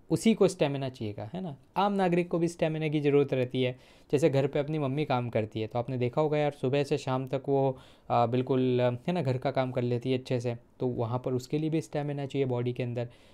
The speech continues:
है ना। या फिर जैसे अगर आपके पापा हैं, वो कहीं ऑफिस जाते हैं, कहीं शॉप पे जाते हैं, तो जब भी वो भी काम करते हैं, तो वहाँ पर भी दिन भर स्टेमिना चाहिए रहता है। आप पढ़ते हो, तो आपको स्टेमिना चाहिए रहता है।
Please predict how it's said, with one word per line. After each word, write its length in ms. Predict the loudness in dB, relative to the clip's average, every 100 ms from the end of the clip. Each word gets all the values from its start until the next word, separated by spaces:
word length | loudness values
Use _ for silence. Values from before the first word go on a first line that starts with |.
| -4
है 40 | 0
ना। 80 | 6
या 140 | 6
फिर 340 | 6 2 0 -4
जैसे 300 | -2 0 2
अगर 160 | 2
आपके 240 | 0 -2 -2
पापा 340 | 0 0 0
हैं, 160 | -2 -2
वो 360 | 0 0 -2 -2
कहीं 160 | 0
ऑफिस 320 | 0 -2 -4 -2
जाते 280 | -4 -4
हैं, 240 | -6 -6 -4
कहीं 180 | -4 0
शॉप 320 | 2 2 0
पे 80 | -4
जाते 300 | -4 -4 -6
हैं, 300 | -6 -8 -10 -18 -16 4
तो 300 | 8 10 8
जब 220 | 4 4
भी 100 | 6
वो 140 | 6 6
भी 120 | 6
काम 200 | 4 2
करते 240 | -2 -2
हैं, 100 | -6
तो 100 | -2
वहाँ 180 | 0 0 0
पर 100 | 0
भी 100 | 2
दिन 160 | 2
भर 120 | 2
स्टेमिना 420 | 0 -4 -4 -4 -4
चाहिए 220 | -4 -4
रहता 180 | -6 -8
है। 60 | 2
आप 200 | 2 4
पढ़ते 280 | 2 4 2
हो, 60 | 2
तो 100 | 2
आपको 280 | 0 0
स्टेमिना 400 | 0 0 -2 -4
चाहिए 200 | -4 -2
रहता 180 | -2 -4
है। 320 | -6 -8 -20